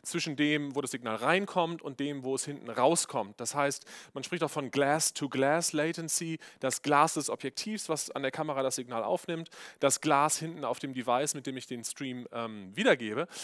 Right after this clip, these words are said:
Dazwischen ist eine Distanz in Sekunden oder Millisekunden gemessen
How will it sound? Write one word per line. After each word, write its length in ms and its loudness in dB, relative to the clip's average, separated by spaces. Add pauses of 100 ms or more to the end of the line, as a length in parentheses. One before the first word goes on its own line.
(140)
Dazwischen 460 0
ist 280 2
eine 640 -2
Distanz 480 0
in 220 -6
Sekunden 500 -4
oder 100 -2
Millisekunden 560 -2
gemessen 400 -4